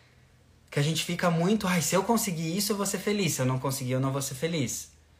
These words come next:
E o taoísmo nos ensina que, tipo, meu, se tu conseguir ou tu não conseguir algo, numa perspectiva de alma, tanto faz. Isso não quer dizer, eu não tô desencorajando você a ah, não,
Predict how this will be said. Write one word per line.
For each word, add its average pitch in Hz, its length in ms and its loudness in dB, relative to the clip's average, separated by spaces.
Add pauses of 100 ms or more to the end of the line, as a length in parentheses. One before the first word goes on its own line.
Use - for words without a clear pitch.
(540)
E 143 80 0
o 151 60 2
taoísmo 170 520 4
nos 175 180 0
ensina 170 480 -2
que, 185 100 -6
tipo, 156 420 0
meu, 139 520 2 (1040)
se - 140 -10
tu 170 120 -4
conseguir 165 540 0
ou 165 80 6
tu 156 120 -4
não 143 140 2
conseguir 120 440 -2
algo, 127 420 6
numa 139 200 2
perspectiva 147 640 -4
de 135 160 0
alma, 123 680 2
tanto 165 340 2
faz. - 680 2 (640)
Isso 135 160 -2
não 156 140 2
quer 165 160 4
dizer, 147 400 8
eu 143 60 6
não 135 140 2
tô 143 220 2
desencorajando 143 880 4
você 131 600 0 (280)
a 120 480 2 (300)
ah, 113 180 0
não, 127 280 -2